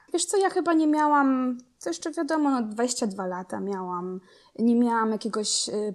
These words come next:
pomysłu na, na siebie nawet, y, na życie i co to będzie dalej. To się tak żyło z roku na rok, wiadomo. Po, po, po liceum szło się na studia, no bo trzeba jakieś studnie odbębnić, tak? I amerykanistyka akurat się trafiła.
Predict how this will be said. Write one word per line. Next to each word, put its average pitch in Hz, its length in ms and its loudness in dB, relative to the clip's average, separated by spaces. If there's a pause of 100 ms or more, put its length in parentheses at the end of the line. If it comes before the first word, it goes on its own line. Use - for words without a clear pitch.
pomysłu 214 520 -4
na, 180 300 -4
na 185 160 -6
siebie 190 380 -4
nawet, 175 600 -10 (400)
y, - 20 -8
na 180 240 -8
życie 190 520 -6
i 196 60 -8
co 208 100 -12
to 208 100 -8
będzie 202 300 -6
dalej. 185 260 -2
To 285 100 -8
się 294 120 -6
tak 269 140 -4
żyło 254 280 4
z 214 60 -2
roku 220 280 -4
na 208 120 -2
rok, 151 240 -8
wiadomo. 180 320 -10
Po, 196 220 -8
po, 202 140 -8 (500)
po 196 480 -4 (200)
liceum 220 480 -4
szło - 160 -8
się 202 160 -8
na 196 140 -6
studia, 208 480 -4
no 185 120 -4
bo 190 100 -6
trzeba 196 280 -6
jakieś 185 300 -4
studnie 196 360 -4
odbębnić, 180 800 -6
tak? 180 380 -8
I 196 220 -6 (480)
amerykanistyka 240 760 -2
akurat 220 380 -4
się - 140 -2
trafiła. 214 680 -2